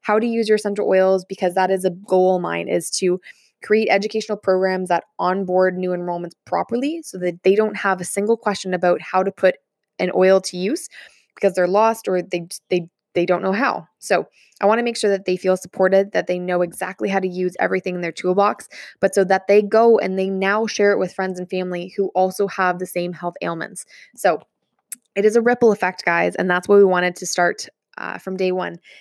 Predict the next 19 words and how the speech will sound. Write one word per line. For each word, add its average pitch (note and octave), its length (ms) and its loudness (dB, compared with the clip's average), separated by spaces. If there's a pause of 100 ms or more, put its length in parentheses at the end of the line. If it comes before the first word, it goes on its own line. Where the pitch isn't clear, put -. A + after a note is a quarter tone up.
(160)
is F3+ 300 0
to F#3+ 320 2 (180)
be G#3 380 -4
a F#3+ 100 -2
rippling G3+ 400 -2
change F#3+ 400 -6
and F#3 120 -6
to - 60 -14
get F3+ 180 -2
oils F#3 320 2
in F3+ 60 -6
every F3+ 220 -2
home F3+ 360 -6 (440)
all F#3 200 4
around F3 340 0
because F3 380 -2
everyone F3+ 500 0
needs F3 220 -8
them. F3+ 180 -10